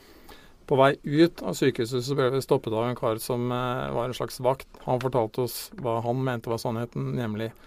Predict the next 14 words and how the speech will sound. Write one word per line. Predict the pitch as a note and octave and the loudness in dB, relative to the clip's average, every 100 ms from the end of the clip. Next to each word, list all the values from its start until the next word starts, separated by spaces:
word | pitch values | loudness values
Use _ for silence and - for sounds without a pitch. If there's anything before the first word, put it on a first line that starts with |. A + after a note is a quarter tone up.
| - - _ | -20 -20 _
at, | A2 A2 - | -6 -6 -6
eh, | B2+ B2 A#2+ | 0 2 2
det | B2+ | 2
var | A#2 | 0
bare | A#2 A2+ | 2 -2
tull, | G#2 B2+ A#2+ | 0 0 0
at | C3 | 0
dette | A#2 A2+ | -2 0
var | A2+ | 0
ubevæpnede | C3 A2 G#2+ G#2+ G#2+ - - A2 A2+ A2+ | 0 -2 -2 -6 -8 -10 -10 -6 -4 -2
folk | - - | -4 -4
som | C3 A#2 | -6 -4
hadde, | G#2 A#2 A#2 - | -4 -2 -4 -6
mm, | C#3+ C#3+ - D3 D#3 | -10 -12 -10 -10 -10